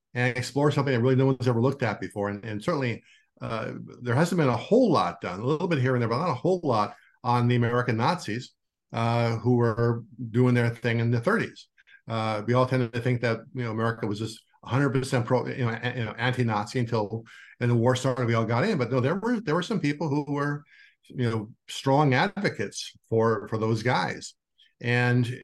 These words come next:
uh, after, when the war started, they all kind of went and hid, but, and we then tried to sort of shove it all under the carpet. But no, let's, let's pull that out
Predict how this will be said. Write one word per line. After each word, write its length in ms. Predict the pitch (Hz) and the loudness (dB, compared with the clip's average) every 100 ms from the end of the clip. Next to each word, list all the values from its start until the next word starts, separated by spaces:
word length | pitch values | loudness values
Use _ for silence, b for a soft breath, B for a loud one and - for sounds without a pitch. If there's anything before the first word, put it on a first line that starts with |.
| - | -14
uh, 800 | - 117 98 - 107 117 - 120 | -14 -14 -14 -14 -14 -16 -16 -4
after, 300 | 135 131 139 | -2 -2 -4
when 200 | 135 135 | -2 2
the 60 | 120 | 4
war 200 | 117 117 | 2 2
started, 300 | 170 151 117 | 2 4 4
they 40 | |
all 140 | 120 | 2
kind 300 | 107 117 131 | 0 -2 0
of 60 | 113 | 2
went 140 | 113 | 0
and 80 | 101 | -2
hid, 380 | 95 185 98 110 _ b b | 0 0 0 -6 _ b b
but, 240 | 120 113 - | -6 -6 -6
and 100 | 120 | -4
we 60 | 120 | -2
then 140 | 123 | -2
tried 220 | 120 120 110 | -2 -2 0
to 200 | 107 104 | -2 -6
sort 200 | - 117 | -4 -2
of 100 | 107 | 0
shove 160 | - 131 | 2 2
it 60 | |
all 120 | 117 | 2
under 140 | 113 110 | 2 0
the 140 | 98 | -4
carpet. 380 | - 165 170 - - _ b b | -2 0 0 -4 -8 _ b b
But 320 | - 120 117 139 | -8 -4 -4 -2
no, 160 | 139 | -2
let's, 160 | 156 196 | -2 -2
let's 140 | 214 | -6
pull 180 | - 180 | -4 0
that 220 | 170 - | 0 0
out 240 | 151 151 | 0 0